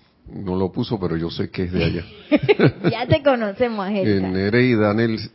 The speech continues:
Speaker 1: Nelson y todos, mil bendiciones.
Speaker 2: Bendiciones.
Speaker 1: Es un milagro, ah, ah, perdón, ok. Es un milagro llegar a ver que lo que me incomoda es por un flujo de energía que retorna a redi-, a redimirse como un boomerang.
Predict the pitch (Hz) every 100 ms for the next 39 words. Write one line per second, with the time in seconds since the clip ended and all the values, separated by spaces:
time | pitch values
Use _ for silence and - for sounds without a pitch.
0 | - 110 110 - 110 92 95 101 95 87
1 | - 101 107 113 95 - - 95 80 76
2 | - - - 202 202 196 185 220 233 220
3 | 196 196 - 117 120 120 117 120 123 127
4 | 127 127 135 143 _ _ _ _ _ _
5 | - 92 90 98 - 98 85 90 85 85
6 | 92 85 78 _ - 107 127 123 123 123
7 | 123 123 107 98 95 113 117 113 107 110
8 | 127 147 _ _ _ _ _ _ _ _
9 | - 107 101 98 - 107 98 95 95 127
10 | 147 135 131 123 123 123 127 - 110 -
11 | 117 113 120 - 123 131 123 123 104 95
12 | 95 90 127 135 147 143 - 110 101 95
13 | 92 110 107 117 117 - 98 87 92 87
14 | 87 85 90 90 95 90 95 107 - 110
15 | 101 90 95 101 104 98 82 80 80